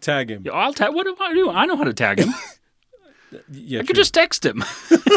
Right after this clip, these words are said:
Speaker 1: But this is more like of a spectacle.
Speaker 2: Did you say a bespectacle?
Speaker 1: I mean, I didn't. That was, probably that's what came out.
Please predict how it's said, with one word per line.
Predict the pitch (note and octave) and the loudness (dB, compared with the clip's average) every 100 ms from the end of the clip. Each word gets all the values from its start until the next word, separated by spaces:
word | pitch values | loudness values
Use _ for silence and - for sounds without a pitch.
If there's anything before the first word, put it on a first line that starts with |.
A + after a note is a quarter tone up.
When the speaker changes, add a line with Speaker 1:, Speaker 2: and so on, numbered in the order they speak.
| - - A5 G5 - - _ _ - - - - - - - - - - - | 4 -6 -10 -10 -20 -20 _ _ -20 -20 -20 -20 -20 -20 -20 -20 -20 -18 0
Speaker 1:
But | A#3+ G3 | 4 6
this | B3+ | 4
is | B3+ | 2
more | A3 G#3+ | 4 6
like | G#3 F3+ | 6 4
of | E3+ | 0
a | F3 | -4
spectacle. | - A#3 F#3+ D#3 - G2+ G#2+ _ _ _ _ _ _ _ _ _ _ _ - G5+ G#5 _ | -2 -2 -2 -8 -8 -10 -10 _ _ _ _ _ _ _ _ _ _ _ -20 -20 _ _
Speaker 2:
Did | - | -10
you | D#3 | -6
say | - F#3+ | -2 -2
a | |
bespectacle? | C3 C3 C3 - B2+ - F3+ G3 A3+ D#4 _ _ _ _ _ _ _ _ _ _ _ _ _ _ _ _ - - - | 0 -2 -2 0 0 0 -4 -2 -6 -6 _ _ _ _ _ _ _ _ _ _ _ _ _ _ _ _ -20 -16 -4
Speaker 1:
I | D#3 | 0
mean, | D#3 B2+ - _ _ - - | 2 2 -2 _ _ -14 -2
I | C#3+ | -2
didn't. | B2+ B3+ E4 E4+ C4+ _ _ - | 4 2 4 0 -2 _ _ -2
That | E3+ F3+ | 2 4
was, | F3+ D#3+ - D3 | 4 0 -8 -12
probably | - D3 | -2 0
that's | C#3 B2+ | 0 -4
what | C3 | -8
came | B2 A#2+ | -6 -4
out. | D3+ E3 - | -2 -2 -6